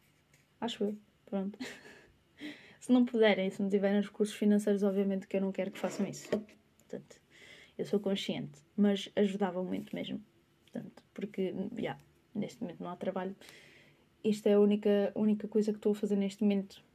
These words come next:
E pronto, é isso. <laughs> É isso. Muito obrigada por estarem desse lado. Para já, importante, só o facto de vocês estarem a ouvir e de,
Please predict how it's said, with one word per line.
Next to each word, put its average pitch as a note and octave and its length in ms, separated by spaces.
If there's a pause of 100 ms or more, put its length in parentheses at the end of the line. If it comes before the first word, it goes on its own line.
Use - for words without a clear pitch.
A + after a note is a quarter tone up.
(1040)
E F#3+ 680
pronto, - 380 (160)
é D#3+ 100
isso. - 300
<laughs> - 380
É - 60
isso. D3+ 260 (640)
Muito A3+ 200
obrigada F#3+ 400
por - 80
estarem F3 280
desse E3 240
lado. F#3+ 160 (320)
Para B3+ 180
já, F3 320 (560)
importante, G#3 600 (220)
só A3 320
o A3 60
facto G#3+ 280
de G#3 60
vocês G#3+ 240
estarem G#3 300
a G#3 40
ouvir G#3+ 300
e G#3 80
de, G3 500